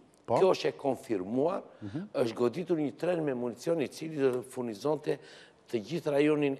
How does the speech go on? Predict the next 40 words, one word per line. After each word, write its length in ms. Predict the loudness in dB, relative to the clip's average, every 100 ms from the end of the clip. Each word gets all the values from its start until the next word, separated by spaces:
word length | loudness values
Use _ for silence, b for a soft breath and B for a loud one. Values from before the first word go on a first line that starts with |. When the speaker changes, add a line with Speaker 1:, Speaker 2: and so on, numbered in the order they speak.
| -2
Speaker 2:
e 100 | -2
Khersonit 540 | -2 -4 -2 -4 -2
dhe 120 | -2 -4
Krimes 520 | -4 -6 -4 -6 -8
me 120 | -10
municion. 480 | -8 -10 -12 -16 -16 _ _ _ -8
Speaker 1:
Po. 100 | -8 B B
Speaker 2:
Dhe 140 | -2 0
aty 260 | 0 0 -2
është 140 | -2 2
pamja 360 | 4 4 0
e 40 | -4
trenit 440 | -2 -4 -4 -8
të 60 | -14
shpërthyer. 560 | -12 -12 -12 -14 -18 -20 _ _ -2
Speaker 1:
Okej, 360 | -2 0 -2 -4 0
ë, 300 | 2 4 4
atë, 320 | 4 4 2 -2 0
por 280 | 10 12 10
nuk 200 | 6 0
mjafton 680 | 2 4 2 0 2 4 2 -2
kjo, 300 | 4 4 4 -6 -14
nuk 140 | -8 0
mjafton 420 | 0 2 0 -2
kjo 140 | 0 -2
ofensiv, 540 | -2 -6 -8 -6 -6 -6 b b b b -6
por 120 | -6
situata 840 | -6 -6 2 4 4 4 2 0 -4 -8
në 200 | -6 -6
brendësi 520 | -4 -4 -6 -8 -6 -6
të, 360 | -4 -4 -4 -8 -16
të 100 | -10
Federatës 600 | -4 2 2 2 -4 -12
Ruse, 380 | -12 -10 -6 -6 -6 b b b -14
po 60 | -10
e 40 |
themi 240 | -6 -8
kështu 220 | -8 -10 -10
me 100 | -8
një, 280 | -8 -8